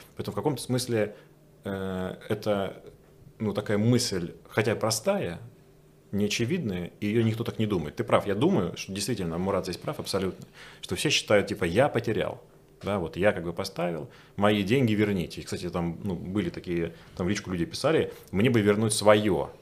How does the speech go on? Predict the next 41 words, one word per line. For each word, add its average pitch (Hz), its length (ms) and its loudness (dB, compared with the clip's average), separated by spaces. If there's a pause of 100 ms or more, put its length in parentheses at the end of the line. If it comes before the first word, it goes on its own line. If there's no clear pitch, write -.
да, 92 120 -2
то 95 100 -8
есть - 140 -8
вот, - 160 -12
ну, 101 80 -2
как 87 160 -4
бы 92 100 -4
так, 76 320 -2 (160)
да, 98 140 -4
то - 80 -12
есть - 100 -10
всё, 85 200 -2
это 98 160 -2
вот 87 140 -2
для 87 140 -4
него, 104 400 -2 (380)
э, 85 500 -4
как 82 120 -8
бы, 85 120 -4
ну, 90 120 -2
реальная 92 280 2
потеря. 87 320 -6
Хотя 127 380 -2 (300)
вот 90 300 -4 (760)
кажется, 95 360 0
что - 160 -6
просто 202 380 2
на 85 100 0
это 85 120 -2
перестроиться - 840 -2 (440)
и 90 60 -14
понять, 87 240 -2
что, 85 100 -8
типа, 85 220 -10
«Нет, 87 220 -4
чувак, 82 240 -6
всё 95 180 -6
уже, 87 160 -2
всё - 320 -6
уже 95 120 -4
сделано, 110 460 -4